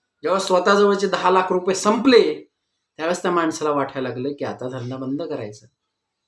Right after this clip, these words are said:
मित्रांनो, अशा प्रकारच्या चुका कोणताही उद्योग व्यवसाय सुरू करताना तुम्ही कधीच करू नका. आधी रिसर्च करा, मार्केटला फिरा, काय चालतं, काय विकतं, लोकांना कशाची गरज आहे, कोणत्या जागी काय नाही.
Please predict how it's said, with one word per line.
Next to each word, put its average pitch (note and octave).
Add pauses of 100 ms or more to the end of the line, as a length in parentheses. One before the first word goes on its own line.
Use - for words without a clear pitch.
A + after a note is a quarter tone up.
(140)
मित्रांनो, A#3
अशा -
प्रकारच्या G#3+
चुका E3
कोणताही F3+
उद्योग E3+
व्यवसाय D#3
सुरू D#3
करताना D3+
तुम्ही D3+
कधीच C#3+
करू A#2
नका. G#2 (1200)
आधी C3
रिसर्च D3+
करा, D#3
मार्केटला D3
फिरा, D3+
काय C#3
चालतं, C#3+
काय C3+
विकतं, D3
लोकांना C#3
कशाची C#3
गरज D3+
आहे, C#3+
कोणत्या C#3
जागी C#3
काय D3
नाही. D3